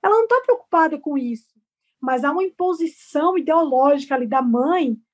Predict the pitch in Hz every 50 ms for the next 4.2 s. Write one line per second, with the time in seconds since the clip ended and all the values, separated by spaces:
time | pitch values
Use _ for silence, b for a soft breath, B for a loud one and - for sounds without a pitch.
0 | _ _ _ _ _ _ _ - 262 277 277 277 320 339 359 320 339 339 - -
1 | 392 370 359 349 311 269 269 269 - 320 302 254 302 302 285 285 320 392 440 427
2 | 415 330 - - - 294 277 277 311 320 294 294 277 254 233 226 233 247 277 339
3 | 339 262 220 - _ _ _ _ _ _ _ _ _ _ 277 277 277 269 - -
4 | _ 269 269 285